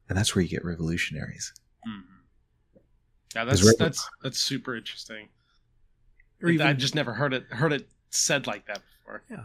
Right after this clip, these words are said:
Speaker 3: I mean,
Speaker 2: But I, but I really like it.
Speaker 3: what are adventurers other than those who inspire others around them as well? I mean, again,
Speaker 1: Mm-hmm.
Speaker 3: we ta-, already talked about, you know, building up a name for yourself ar-, around the, uh, you know, the nation or, or,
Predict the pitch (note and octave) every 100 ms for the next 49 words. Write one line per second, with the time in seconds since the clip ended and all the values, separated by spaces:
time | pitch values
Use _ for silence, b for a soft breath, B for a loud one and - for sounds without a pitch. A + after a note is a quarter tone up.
0 | - C#3 E3 D#3 C#3+ - A2+ A2 G#2+ G#2+
1 | A2 - _ - D3+ C3+ D#3 F3+ E3+ B2
2 | C3 D#3 C#3+ A2+ A2 - B2+ C3 B2+ A#2+
3 | A#2 A#2+ B2+ A#2+ A2 - A#2 A2+ A#2 A2+
4 | A#2+ G#2 G#2+ A#2 A#2+ G2+ G2 G#2+ C3 -
5 | - A2 A2+ A#2+ A2+ B B B G3 F#3
6 | A#2+ B2+ A#2 B2+ C#3+ - C3 B2+ A#2 B2
7 | C3+ C3 B2 C#3 B2 A#2 C3+ C3+ B2+ A#2+
8 | A#2 A2 B2 B2+ B2+ A#2 A2 A#2+ A2+ C3
9 | B2+ A#2+ A#2 A2+ A2+ A2+ A2 G#2+ G2+ G2+
10 | - A#2 G#2+ G2 A2+ A#2+ B2+ A#2 A2+ A2+
11 | A2 A2 G#2